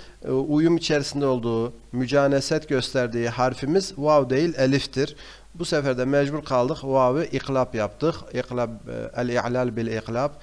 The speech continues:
Vav'ı elife dönüştürdük. Oldu sana da'a. Ama bunun muzarisinin yed'u olduğunu gördüğümüz anda, gördüğümüz anda bu vav'ı görür görmez beynimiz bize diyor ki, "Arkadaş bak dikkat et ha.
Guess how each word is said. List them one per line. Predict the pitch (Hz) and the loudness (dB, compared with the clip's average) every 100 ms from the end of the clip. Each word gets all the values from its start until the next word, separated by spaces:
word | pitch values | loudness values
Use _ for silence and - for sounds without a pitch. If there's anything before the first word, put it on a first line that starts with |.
| - - - | -20 -14 -2
Vav'ı | 139 135 151 | 2 4 2
elife | 139 120 123 | 0 0 -2
dönüştürdük. | 110 110 101 113 117 156 - | 0 -2 -4 -4 -4 -4 -4
Oldu | 131 131 131 | -2 -2 -2
sana | 127 113 139 139 | -2 0 0 2
da'a. | 120 113 110 107 104 - - - - | 2 0 0 0 -2 -8 -18 -18 -2
Ama | 190 196 151 180 196 - - - | 2 6 8 6 2 -12 -18 -18
bunun | 135 165 190 165 | -2 2 4 2
muzarisinin | 147 151 160 175 165 - 135 127 | 0 0 2 4 2 0 0 0
yed'u | 123 131 160 160 156 143 170 180 180 175 165 | 0 4 4 6 4 4 6 8 10 8 6
olduğunu | 147 143 131 131 120 113 110 | 6 4 4 4 2 0 0
gördüğümüz | 131 135 131 135 139 139 196 160 | 4 4 4 2 4 6 6 8
anda, | 135 113 110 110 135 - - - | 8 8 4 0 0 -8 -14 -4
gördüğümüz | 127 123 135 151 | -2 0 -2 0
anda | 139 117 113 110 | 0 0 0 -2
bu | 127 139 | -2 2
vav'ı | 120 110 | 2 0
görür | 110 120 139 | -2 -2 -2
görmez | 131 113 107 107 85 - | -2 -2 -2 -6 -10 -12
beynimiz | 110 123 127 113 104 | -4 -2 -2 -4 -6
bize | 107 123 | -4 -4
diyor | 120 151 | -2 -4
ki, | 170 151 - - - | -4 -6 -8 -18 -10
"Arkadaş | 110 - 131 123 - | -8 -6 -4 -4 -4
bak | 113 - | -8 -8
dikkat | 113 - 123 | -10 -6 -6
et | 113 - | -6 -6
ha. | 123 101 | -6 -6